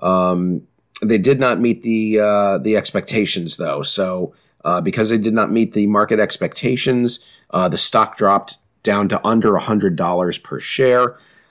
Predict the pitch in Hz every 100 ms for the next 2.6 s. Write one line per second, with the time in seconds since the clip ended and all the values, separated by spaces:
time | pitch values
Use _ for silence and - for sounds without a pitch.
0 | _ 82 82 - 95 - 113 107 101 85
1 | 80 - 139 143 135 123 123 120 117 117
2 | 110 117 113 113 104